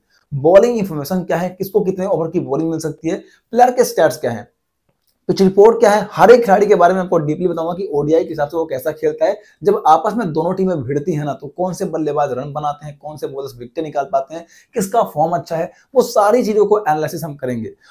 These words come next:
और सभी चीज़ों को एनालिसिस करने के बाद आज के मैच में तय करेंगे कौन से अपने बेस्ट वो ग्यारह खिलाड़ी होंगे जिनको अपनी टीम में हमें लेके चलना है। कैप्टन सीवीसी के बेहतर विकल्प इस मैच में आपके लिए कौन कौन से रहने वाले हैं और दोनों टीमों की तरफ से ट्रम्प कार्ड ऑप्शन कितने हैं जिनको कि आप ग्रैंड लीग में टीम में ट्राई कर पाओगे।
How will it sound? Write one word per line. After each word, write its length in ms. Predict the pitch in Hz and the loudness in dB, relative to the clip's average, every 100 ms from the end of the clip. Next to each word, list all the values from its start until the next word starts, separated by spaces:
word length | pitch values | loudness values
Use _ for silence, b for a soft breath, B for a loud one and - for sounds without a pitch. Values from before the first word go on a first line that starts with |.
| B | B
और 80 | 214 | -2
सभी 260 | 196 196 247 | 0 2 2
चीज़ों 220 | 247 226 | 2 2
को 100 | 220 | 2
एनालिसिस 460 | - 165 165 180 170 | 0 -2 -2 -4 -6
करने 260 | 170 156 | -4 -2
के 80 | 151 | 0
बाद 180 | 156 - 151 | 0 -2 0
आज 200 | 165 165 | 2 0
के 100 | 185 | -6
मैच 140 | 160 | -6
में 80 | 165 | -6
तय 180 | 151 143 | -2 -2
करेंगे 300 | 135 135 156 | -2 -6 -6
कौन 300 | 160 - 165 | -8 -8 -8
से 140 | 175 214 | -4 -6
अपने 200 | 220 208 | -6 -8
बेस्ट 360 | 139 151 - | -6 -8 -6
वो 80 | 185 | -6
ग्यारह 260 | 156 131 143 | -4 -4 -4
खिलाड़ी 240 | - 127 | -6 -6
होंगे 220 | 143 160 | -6 -6
जिनको 280 | 143 139 139 | -6 -8 -10
अपनी 180 | 139 147 | -10 -10
टीम 180 | 143 135 | -10 -8
में 60 | |
हमें 140 | 127 127 | -6 -4
लेके 240 | 120 117 | -6 -10
चलना 300 | 117 107 107 | -16 -16 -16
है। 120 | 104 _ b b b b - | -20 _ b b b b 2
कैप्टन 260 | 180 240 | 2 2
सीवीसी 340 | 202 220 202 214 | -2 0 0 0
के 80 | 180 | 2
बेहतर 340 | 165 156 196 | 2 2 0
विकल्प 400 | 139 139 175 185 | 0 0 0 0
इस 120 | - 151 | -6 -2
मैच 200 | 151 156 | -2 -2
में 60 | 165 | -6
आपके 160 | - | -6
लिए 100 | 160 160 | -8 -6
कौन 240 | 143 143 | -6 -6
कौन 120 | 160 | -6
से 120 | 156 | -6
रहने 180 | 160 160 | -6 -4
वाले 180 | 147 147 | -4 -4
हैं 80 | 175 | -8
और 200 | - 143 | -10 -10
दोनों 320 | 143 170 202 | -2 -2 0
टीमों 220 | 185 180 | 0 0
की 80 | 180 | -2
तरफ 140 | 185 | -2
से 120 | 170 180 | -2 -8
ट्रम्प 360 | _ 151 156 170 | _ -4 -4 -4
कार्ड 120 | 196 | -4
ऑप्शन 320 | 156 - 160 | -6 -10 -14
कितने 240 | 139 151 151 | -12 -10 -8
हैं 100 | 151 | -10
जिनको 240 | 143 160 | -10 -8
कि 80 | 160 | -4
आप 160 | 143 | -4
ग्रैंड 260 | 147 127 131 | -2 -4 -4
लीग 100 | 151 | -6
में 100 | 147 | -10
टीम 180 | 135 139 | -12 -14
में 80 | 147 | -6
ट्राई 160 | 156 | -6
कर 100 | 139 | -6
पाओगे। 320 | 113 107 107 | -8 -12 -16